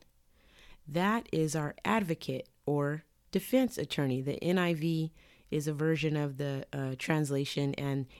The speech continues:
it uses the word advocate. Um, it's also used the word, um, defense.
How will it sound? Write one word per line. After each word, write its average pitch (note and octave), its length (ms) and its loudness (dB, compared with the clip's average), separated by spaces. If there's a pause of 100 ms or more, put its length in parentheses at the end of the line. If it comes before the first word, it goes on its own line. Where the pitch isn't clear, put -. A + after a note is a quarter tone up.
it B2+ 60 2
uses C#3+ 400 -2
the C3+ 100 0
word B2+ 260 -2 (120)
advocate. C#3+ 600 0 (600)
Um, C3 380 -2 (480)
it's C#3+ 200 -2
also D3 340 -2
used C#3 640 -4 (560)
the C3+ 140 0
word, B2+ 420 0 (320)
um, A#2 460 -8 (1400)
defense. - 800 -4